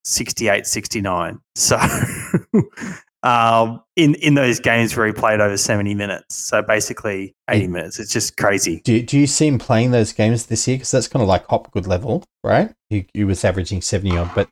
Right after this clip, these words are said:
Speaker 2: obviously the bench precludes it. Do you see him getting seventy or do you see him getting, like, a good sixty in the middle?
Speaker 1: No, no, no. I see sixty-five to seventy on average popping up to an eighty. You know what I mean? Like, you know,
Speaker 2: Yeah.
Speaker 1: maybe,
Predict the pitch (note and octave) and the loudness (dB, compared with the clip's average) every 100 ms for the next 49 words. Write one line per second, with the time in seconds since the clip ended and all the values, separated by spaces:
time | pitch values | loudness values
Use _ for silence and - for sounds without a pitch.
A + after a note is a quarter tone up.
0 | _ - G2 F#2 F#2 E2+ F2 F#2+ - - | _ -2 0 -2 -2 -4 0 -2 -4 -10
1 | F#2+ - F#2+ F#2+ F#2+ F#2 - _ A2 - | -10 -6 -4 -4 -4 -8 -8 _ -2 2
2 | B2 B2+ C3+ B2+ C3+ B2+ C#3 F3 F#3 C#3 | 2 2 2 2 0 2 2 2 0 -2
3 | D3 C3+ A#2+ B2 A#2 G#2+ A2+ F#2+ G#2+ G2 | 0 0 2 2 2 2 0 2 0 0
4 | - G2+ - - F2 - - G2+ F#2 E2+ | -2 -2 -4 -6 -8 -10 -4 0 2 0
5 | D#2+ D3 C3+ C3 A#2+ A2+ A2+ C3+ A#2+ G3 | 2 4 4 4 4 2 2 0 0 0
6 | - G3 F#3 - B2+ B2 A#2+ - A2+ A2 | 2 0 -2 2 0 0 -4 0 0 2
7 | A2 A#2 - A2+ G#2 G#2 G2+ C3+ - - | 2 0 0 0 2 2 2 0 -4 -14
8 | _ - B2 A#2+ A2 - - A2+ G2+ G2 | _ -2 0 0 0 0 -2 0 2 0
9 | F#2+ G2 _ - A2 A2 A2 G#2 G#2+ D#3+ | -2 -10 _ -2 2 4 2 2 2 2
10 | B2 F#2 - - _ A#2 G2+ A2 G#2+ G#2+ | 2 0 -6 -18 _ 0 2 2 2 2
11 | G#2 G#2+ | 0 -2